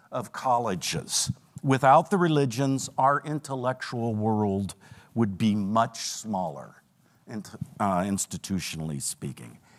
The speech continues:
It is also the case, remarkably, that the same universities have been the context for the rise and flourishing of the modern critical study of religion, preeminently the Divinity School here at the University of Chicago, or we like to think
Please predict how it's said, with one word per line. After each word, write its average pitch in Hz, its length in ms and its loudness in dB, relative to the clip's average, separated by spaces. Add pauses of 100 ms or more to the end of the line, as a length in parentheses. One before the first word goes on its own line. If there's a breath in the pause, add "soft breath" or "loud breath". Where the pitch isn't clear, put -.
(140 soft breath)
It 160 120 0
is 135 140 0
also 202 360 6
the 139 120 -4
case, 104 460 0
remarkably, 101 880 2 (400 loud breath)
that 156 160 2
the 170 80 0
same 190 400 4
universities 160 880 4
have 127 100 -2
been 143 160 2
the - 80 0
context - 1040 -8 (360 soft breath)
for 170 120 2
the 160 100 2
rise 160 600 6
and 139 180 2
flourishing 185 640 2
of 127 140 -4
the 143 80 -2
modern 156 580 2
critical 151 800 -2 (240 loud breath)
study 156 560 4
of 131 180 -2
religion, 131 640 0 (440 soft breath)
preeminently 135 720 0
the 127 100 0
Divinity 117 440 -2
School 113 320 -4
here 98 240 -4
at 101 120 -8
the 95 80 -8
University 95 520 -4
of 80 100 -6
Chicago, 98 640 0
or 101 140 -6
we 87 160 -8
like 78 360 -12
to 73 80 -18
think 117 340 -8